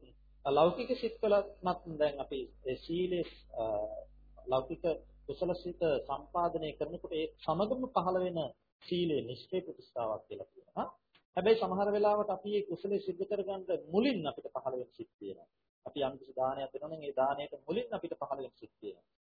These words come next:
ඒ දානයේ දීල ඉවරලා ඊට පහළවන අපිට සිත් තියෙනවා. මෙන්න මේ මුල් සිත්වල,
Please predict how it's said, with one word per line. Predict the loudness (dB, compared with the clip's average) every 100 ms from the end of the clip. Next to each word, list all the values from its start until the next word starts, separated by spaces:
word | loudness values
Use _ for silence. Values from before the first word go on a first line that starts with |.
| -4
ඒ | 4
දානයේ | 6 6 4 -2 -4 -10
දීල | _ 0 2
ඉවරලා | 2 0 -2
ඊට | -4
පහළවන | -2 0 2 2
අපිට | -2 -4 -10 -16
සිත් | -12 -12 -10
තියෙනවා. | -6 -6 -6 -12 _ _
මෙන්න | 0 2
මේ | 2 2
මුල් | 4 4 2
සිත්වල, | 0 -6 -4 0 2